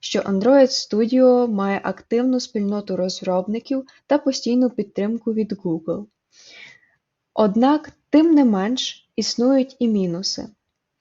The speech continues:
Перш за все, це великі вимоги до ресурсів комп'ютера,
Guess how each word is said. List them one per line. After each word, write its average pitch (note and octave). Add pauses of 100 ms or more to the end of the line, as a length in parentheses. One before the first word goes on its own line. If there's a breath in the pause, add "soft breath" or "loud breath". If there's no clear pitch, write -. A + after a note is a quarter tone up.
(540 loud breath)
Перш D4
за C4
все, A#3
це A3+
великі G#3+
вимоги A3
до G#3+
ресурсів A#3
комп'ютера, F#3+